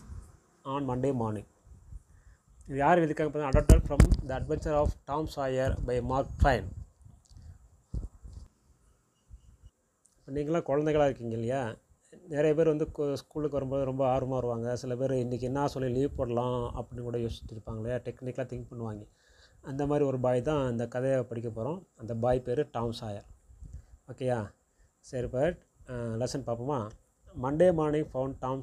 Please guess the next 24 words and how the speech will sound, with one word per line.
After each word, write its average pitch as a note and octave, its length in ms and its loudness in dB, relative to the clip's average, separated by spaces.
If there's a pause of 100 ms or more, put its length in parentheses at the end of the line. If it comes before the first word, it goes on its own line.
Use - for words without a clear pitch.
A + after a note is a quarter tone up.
Sawyer B2 300 -2
miserable. A2 480 -2 (840)
Monday D#3+ 240 2
morning E3+ 400 4
always D3 340 4
found C3 300 0
him B2 40 -2
so B2 400 -2
because B2+ 380 0
it B2+ 200 -4 (120)
began D3 300 0
another D3 420 0
week B2+ 140 -2 (120)
slow B2+ 140 0 (100)
suffering A#2+ 300 -6
in A#2 80 -4
school. A2 440 -4 (480)
அதாவது C#3+ 380 0 (100)
ச-, - 100 -16 (280)
அதாவது C#3 320 0
சனி D3 300 2
ஞாயிறு D3+ 460 4
என்ன D#3 240 -2
பண்ணுவாங்க? B2 440 -2